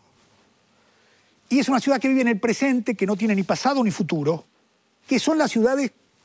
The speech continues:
de, de Mármol, de, de, de Sarmiento y de Borges. La ciudad del presente es un horror. La ciudad futura, dice Sarmiento, la ciudad futura será extraordinaria.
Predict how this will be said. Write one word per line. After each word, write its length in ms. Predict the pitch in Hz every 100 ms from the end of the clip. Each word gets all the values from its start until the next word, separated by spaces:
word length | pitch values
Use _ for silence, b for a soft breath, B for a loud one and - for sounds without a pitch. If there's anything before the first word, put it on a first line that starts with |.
| _ _
de, 220 | 185 170 -
de 140 | 160
Mármol, 560 | 170 247 254 277 277 277 _ _ _ _ _ -
de, 240 | 147 156
de, 240 | 151 147
de 180 | 151 143
Sarmiento 680 | - 143 214 277 233 302 294 _ _ b b _
y 60 | 180
de 80 |
Borges. 400 | 202 165 120 131 B B B
La 120 | 208 165
ciudad 240 | 233 277
del 120 | 262
presente 420 | 220 233 247 185
es 100 | 160
un 80 | 202
horror. 440 | 185 180 156 190 202 _ _ _ _ _ _ _ b b -
La 100 | 160
ciudad 220 | 214 226
futura, 380 | 254 196 269 185
dice 260 | 156 175
Sarmiento, 540 | 151 151 185 180 147 135 b b b b b b _ _ _ _ 143
la 100 | 143
ciudad 200 | 202 202
futura 320 | 196 240 156
será 260 | 156 143
extraordinaria. 720 | 135 143 135 139 120 98 107